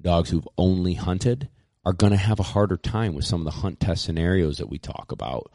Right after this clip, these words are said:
with the field trial stuff we talk about. If they've only picked up ducks in the decoys at thirty yards 'cause you guys splash 'em in the decoys, and the ones that sail off, you guys walk around and, you know, go and get it with the dog and just hunt 'em up,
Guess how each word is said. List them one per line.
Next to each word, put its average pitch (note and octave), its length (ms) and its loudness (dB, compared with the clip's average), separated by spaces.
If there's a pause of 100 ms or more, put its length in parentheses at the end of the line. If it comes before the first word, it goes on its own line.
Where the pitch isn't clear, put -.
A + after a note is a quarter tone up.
(280)
with D#2 100 -4
the D#2+ 60 -2
field F2+ 320 2
trial D2 220 0
stuff - 280 -6
we C2+ 100 -6
talk - 300 -10
about. - 360 -10 (380)
If F2 200 -4
they've F#2 240 4 (180)
only F#2+ 380 2
picked - 300 0
up E2+ 180 0
ducks F2+ 320 0
in F2+ 80 -2
the D#2+ 80 -2
decoys D#2+ 540 -2
at D2+ 160 -6
thirty E2+ 340 2
yards E2+ 400 2
'cause E2 180 -2
you D#2 60 -4
guys D2+ 220 -2
splash D2+ 440 -2
'em E2 80 -2
in D2+ 60 -2
the D2 80 -4
decoys, D2+ 500 0
and D2+ 240 -6 (280)
the E2+ 100 4
ones E2+ 280 2
that D#2+ 120 -6
sail E2 400 2
off, F2 260 4
you D#2 60 0
guys D#2 240 2
walk D2+ 360 2
around E2 520 -2
and, D2 280 -6 (260)
you D#2 120 -2
know, D#2+ 120 2
go E2 260 0
and D#2+ 100 -4
get E2+ 140 2
it D#2 100 2
with D2 140 -2
the C#2+ 60 -8
dog E2+ 280 4
and D2+ 80 -2
just - 160 -6
hunt E2+ 240 -6
'em D2 120 -4
up, F2+ 280 0